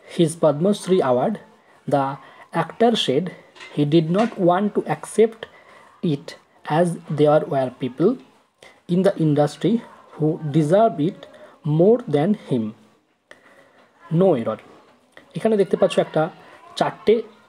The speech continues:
তিনটে sentence রয়েছে এবং চার নম্বরে লেখা রয়েছে no error। তোমাদের এখানে find করতে হবে যে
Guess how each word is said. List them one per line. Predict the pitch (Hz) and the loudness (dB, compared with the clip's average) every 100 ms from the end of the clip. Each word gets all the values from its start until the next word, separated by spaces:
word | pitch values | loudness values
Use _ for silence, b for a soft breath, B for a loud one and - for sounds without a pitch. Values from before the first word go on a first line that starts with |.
| _ - - | _ -14 0
তিনটে | 214 214 247 | 2 4 2
sentence | 208 190 220 180 | 2 2 2 2
রয়েছে | 131 - 269 - - | -2 -2 -6 -8 -6
এবং | 143 156 | -4 0
চার | 143 | 0
নম্বরে | 147 160 165 | 0 2 2
লেখা | 156 151 | 2 2
রয়েছে | 160 151 147 | 0 0 0
no | 139 | 0
error। | 185 131 131 - - - - - B B B B | 2 0 -2 -8 -18 -20 -20 -20 B B B B
তোমাদের | - 214 220 | -2 2 4
এখানে | 214 214 | 4 2
find | 160 165 185 | 2 2 2
করতে | 196 196 | 2 4
হবে | 196 233 | 2 2
যে | 175 | 2